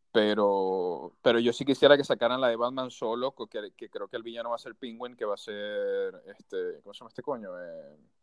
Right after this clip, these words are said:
no, no Zack Galifianakis, el de Moneyball, el de que también sale en Wolf of Wall Street, el comediante, este, el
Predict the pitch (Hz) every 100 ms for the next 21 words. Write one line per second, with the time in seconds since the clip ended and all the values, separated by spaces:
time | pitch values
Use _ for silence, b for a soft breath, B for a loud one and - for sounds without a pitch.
0 | - b b b b b b b b b
1 | b _ _ _ - 101 101 104 107 107
2 | 107 107 107 107 107 107 - 113 120 117
3 | - 123 117 104 110 104 107 107 107 104
4 | 120 135 110 104 104 101 101 104 101 101
5 | 98 95 104 104 127 120 120 117 113 127
6 | 127 104 98 95 95 - 104 104 123 110
7 | 98 95 - 95 95 95 95 92 90 90
8 | 85